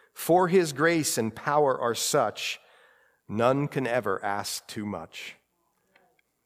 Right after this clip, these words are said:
We can go with, to the Lord with big things and little things and medium-sized stuff, with outrageous, amazing prayers that the Lord's putting on your heart, and,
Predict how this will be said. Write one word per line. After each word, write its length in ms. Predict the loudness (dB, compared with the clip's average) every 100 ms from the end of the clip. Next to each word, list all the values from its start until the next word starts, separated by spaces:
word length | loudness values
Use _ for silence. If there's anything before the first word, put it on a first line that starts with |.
| _
We 200 | -6 -6
can 220 | -4 -6 -6
go 220 | -8 -8
with, 280 | -8 -10 -8
to 100 | -8
the 120 | -8
Lord 360 | -6 -8 -8
with 260 | -10 -10 -8
big 240 | -6 -6
things 340 | -6 -8 -8 -8
and 220 | -10 -8
little 280 | -4 -2 -2
things 340 | -2 -6 -6
and 180 | -6 -4
medium-sized 680 | -2 0 -2 -2 -4 -4 -4
stuff, 320 | -4 -4 -4 -14 -20 -4
with 180 | -2 -2 -8 -20 _ 2
outrageous, 960 | 2 2 -4 -2 0 0 0 0 -2 -6 -4
amazing 760 | 0 0 0 0 0 2 2 0
prayers 640 | -2 2 2 2 -2 -8
that 160 | -8 -4
the 80 | -2
Lord's 340 | 2 0 0
putting 380 | -6 -2 0 0
on 100 | 0
your 140 | -2
heart, 320 | -2 -2 -2 -2
and, 180 | -6